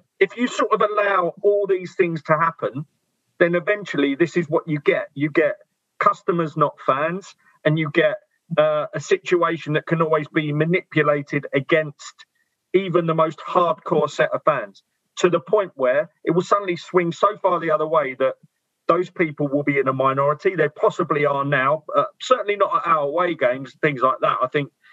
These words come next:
you know, we, we, we, we maintain a proper, um, supporter base at, at away games and things like that. But actually at the Emirates now, there are a lot of people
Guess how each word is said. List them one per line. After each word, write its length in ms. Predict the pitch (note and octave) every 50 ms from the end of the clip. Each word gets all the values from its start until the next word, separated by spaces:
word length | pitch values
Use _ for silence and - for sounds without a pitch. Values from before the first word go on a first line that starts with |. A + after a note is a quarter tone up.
| _ _ _
you 80 | D3+ D3+
know, 220 | C3+ B2+ B2 A#2+ A#2+
we, 200 | C#3+ C#3+ C#3 C#3 -
we, 200 | C#3+ C#3+ C#3 - _ _
we, 280 | C#3 C#3+ C#3+ C3+ C3 _ _ _ _ _ _ -
we 100 | D#3 D3+
maintain 680 | C#3+ C#3 D3+ D3 C#3+ C#3 C#3+ - - D3+ C#3+ C#3+ C#3 C3
a 60 | B2
proper, 500 | B2 - - D#3 C#3+ - - C3+ B2 A2 - _ _ _ - _ _ _ _
um, 520 | - A#2+ A#2 A2+ A#2 A#2 A#2 A#2 A2+ A#2+ C3+ _ _ -
supporter 460 | - - F3 C#3+ - F3+ F3+ - D3 D3
base 300 | - C3 B2+ B2 - -
at, 140 | C3+ A#2 -
at 160 | B2+ B2+ -
away 280 | C3 B2+ B2+ D3 D3 C#3+
games 280 | C#3 C3+ B2 B2 B2 A2+
and 80 | -
things 220 | - C#3 C3 A#2 -
like 140 | B2 A#2+
that. 180 | C3 C#3 B2+ - -
But 140 | - E3 -
actually 340 | - A#3+ B3 - - F#3+ F3+
at 100 | A3 -
the 80 | F#3+ G#3
Emirates 420 | A3 A3 G#3 F#3+ D#3+ D3 - -
now, 400 | F#3+ G3+ G3 D#3+ C#3+ D#3 G#3 - _ _ _ _ _ _ _
there 120 | B3 C4
are 120 | C#4 C4 B3
a 40 | A#3+
lot 140 | A3+ A#3+ -
of 80 | -
people 460 | - - E3 D#3 D3 - G#3 B3+ C#4